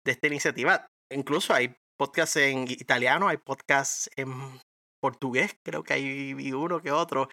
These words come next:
Bueno, la lista es súper larga. Si nos están escuchando y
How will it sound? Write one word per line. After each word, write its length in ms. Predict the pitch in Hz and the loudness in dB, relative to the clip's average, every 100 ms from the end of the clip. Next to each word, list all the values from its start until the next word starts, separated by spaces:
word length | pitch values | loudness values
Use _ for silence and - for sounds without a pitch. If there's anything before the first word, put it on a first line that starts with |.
| _ _ _ _ _ _ - | _ _ _ _ _ _ 0
Bueno, 180 | 147 | 2
la 100 | 131 | 4
lista 280 | 147 - 175 | 2 2 2
es 240 | 175 - - _ _ _ | 2 -2 -10 _ _ _
súper 460 | - - 139 127 123 | -10 -6 -2 -2 0
larga. 340 | 120 - - - _ _ _ - | -2 -4 -12 -16 _ _ _ -6
Si 220 | 175 185 | -4 -2
nos 160 | 185 | 0
están 380 | 170 - 170 220 | -2 0 2 2
escuchando 760 | 262 - 180 - 165 196 120 117 _ _ _ _ | 0 -2 -2 2 2 0 -6 -8 _ _ _ _
y 600 | 143 135 131 131 127 123 | -6 -4 -2 -4 -4 -8